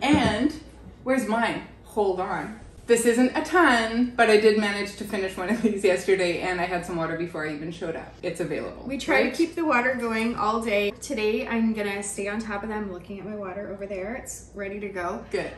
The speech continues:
Speaker 2: Um, and
Speaker 1: Oh.
Speaker 2: my husband's gonna stop and pick me up a Slurpee because
Speaker 1: Oh.
Speaker 2: I need the caffeine. Like,
Speaker 1: Yeah.
Speaker 2: I,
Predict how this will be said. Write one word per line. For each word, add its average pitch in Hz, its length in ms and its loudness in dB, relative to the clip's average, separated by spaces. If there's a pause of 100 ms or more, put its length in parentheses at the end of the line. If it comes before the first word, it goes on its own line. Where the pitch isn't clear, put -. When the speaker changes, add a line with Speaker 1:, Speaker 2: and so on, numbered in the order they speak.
Speaker 2:
Um, 214 380 2
and 226 160 0
Speaker 1:
Oh. 262 60 8
Speaker 2:
my 254 100 8
husband's 359 560 2
gonna 269 260 -8
stop 208 600 -2 (240)
and 226 180 0
pick 240 340 -6
me 247 160 -4
up 220 240 -6
a - 40 -8
Slurpee 233 640 -6
because 269 800 0
Speaker 1:
Oh. 247 320 -2
Speaker 2:
I 220 340 0
need 220 240 -2
the 208 60 -12
caffeine. 180 640 -14 (100)
Like, 190 200 -8
Speaker 1:
Yeah. 202 120 -2
Speaker 2:
I, 202 480 -2